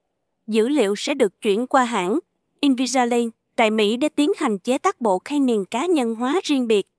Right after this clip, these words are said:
Sau khoảng hai đến ba tuần, bác sĩ sẽ tiến hành giao khay, gắn các nút attachment lên răng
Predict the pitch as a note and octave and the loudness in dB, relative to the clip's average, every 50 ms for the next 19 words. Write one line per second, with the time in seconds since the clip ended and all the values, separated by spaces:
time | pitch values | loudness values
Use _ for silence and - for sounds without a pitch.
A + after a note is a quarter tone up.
0 | _ _ _ - - - C4+ B3+ - A#3+ F#3 F#3+ B3 C#4 C#4 C#4 B3 A#3+ B3+ D#4 | _ _ _ -2 2 4 4 4 2 0 0 0 -2 -4 -4 -4 -2 -2 -2 -2
1 | F#4+ G4+ E4 C#4+ C#4 - - B3+ A#3 A3 G#3+ G3 - _ _ _ _ _ _ - | 0 0 0 0 0 0 0 2 2 2 0 -4 -8 _ _ _ _ _ _ -4
2 | D#4 - - - B3+ F#3 A#3 - D#4 - - E4 A4 - - E4 A3 G3 G3 C#4 | -4 -4 -2 -2 -2 -2 -2 -2 -4 -2 0 0 0 0 0 -2 -2 0 0 0
3 | C#4 C4+ - - C#4+ C#4 C4+ B3+ A#3+ _ _ _ _ _ _ _ - A3+ A#3 A3+ | 0 -2 -2 -4 -2 -2 -2 -2 -4 _ _ _ _ _ _ _ 0 2 2 2
4 | D4+ F4+ - G#4+ - - B4 - _ - A#3 - - C#4+ E4 - - - B3+ B3 | 0 -2 -4 -4 0 0 0 0 _ 0 -2 -2 -2 -4 -4 -2 -2 0 0 2
5 | A#3 A3+ A3+ B3 B3 A#3 A3 - B3+ B3 A#3+ A#3 | 2 0 0 -2 -2 -2 0 0 0 0 0 -4